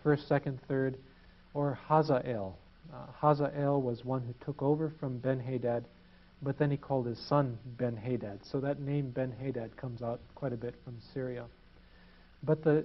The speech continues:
the, uh, even a worse enemy came to be Assyria. Syria is different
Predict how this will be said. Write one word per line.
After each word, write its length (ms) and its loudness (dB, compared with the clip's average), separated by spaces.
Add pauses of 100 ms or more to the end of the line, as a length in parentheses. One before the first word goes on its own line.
(120)
the, 300 -2 (220)
uh, 200 -8 (220)
even 260 0
a 80 0
worse 420 0
enemy 360 -8 (840)
came 220 2
to 100 -6
be 280 -4 (300)
Assyria. 760 -4 (880)
Syria 600 4
is 140 2
different 420 -2